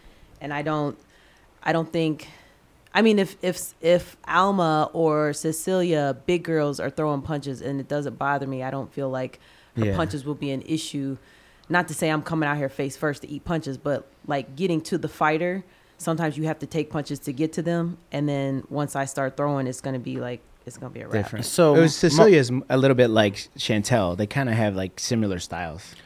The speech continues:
Speaker 2: Clean.
Speaker 3: Yeah, my bookie currently has it a minus one twenty for both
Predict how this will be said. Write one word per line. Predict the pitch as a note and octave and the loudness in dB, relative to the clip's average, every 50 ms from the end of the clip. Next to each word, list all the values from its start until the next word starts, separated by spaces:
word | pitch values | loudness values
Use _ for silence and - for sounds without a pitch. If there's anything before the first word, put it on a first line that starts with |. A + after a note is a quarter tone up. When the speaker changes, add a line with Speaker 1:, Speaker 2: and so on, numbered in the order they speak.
| - - - | -20 -10 -8
Speaker 2:
Clean. | - - B2 A#2 G2+ E2+ E2 | -4 -2 0 0 0 -2 0
Speaker 3:
Yeah, | A#2+ C#3 C#3 | 4 4 4
my | A#2+ B2+ C#3+ E3 | 4 6 6 4
bookie | E3+ D3+ E3+ F3+ F3+ - - D3 | 6 6 6 6 6 4 0 -4
currently | - - D#3+ C#3+ C#3 C3+ C3+ C3 B2 | -2 0 2 2 2 2 2 0 2
has | C3 C3 B2+ B2 A#2+ A#2+ A2+ A#2+ | 2 2 4 4 2 0 -2 -2
it | A#2+ A#2+ A2+ G#2+ - - - | -2 0 0 0 -2 -4 -6
a | - A2 | -4 -2
minus | A#2 A#2 B2 C3 C3+ C3 C3+ C3 B2+ B2 A#2 - - - | 0 0 2 2 2 2 2 2 2 0 -2 -4 -8 -4
one | C3+ C3+ B2+ B2 A2+ | 0 2 2 2 0
twenty | - - C3+ A#2+ A#2 G#2+ | 0 0 0 2 2 0
for | - - A#2 G#2 | 0 0 -2 0
both | G#2 B2 B2+ B2 A2+ G2+ G2+ - - - | 4 6 6 6 6 4 2 -2 -8 -18